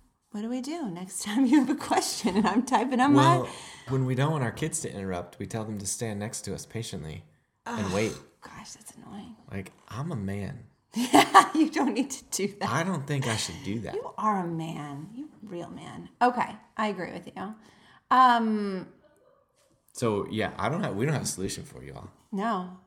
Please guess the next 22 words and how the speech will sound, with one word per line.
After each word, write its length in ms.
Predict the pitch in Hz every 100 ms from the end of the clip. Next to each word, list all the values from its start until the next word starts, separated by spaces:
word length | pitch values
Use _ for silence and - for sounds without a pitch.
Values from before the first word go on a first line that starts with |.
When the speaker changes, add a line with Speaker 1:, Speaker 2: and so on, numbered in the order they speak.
| _ _ _ _ _
Speaker 2:
But 120 | - 98
that 180 | 117
is 240 | 160 135 -
definitely, 720 | 117 135 160 151 123 110 -
so 160 | -
if, 120 | 117 -
I 100 | 120
guess 180 | 165 -
that 160 | 123
one's 260 | 127 107 -
really 200 | 107 101
more 220 | 95 98
for, 260 | 98 95 92 - - - -
if 120 | 98
you're 120 | 151
out 220 | 139 117 113
there 140 | 104
and 80 | 95
you're 100 | 95
living 280 | 95 101 98
with 100 | 95
someone 460 | 104 95 90 90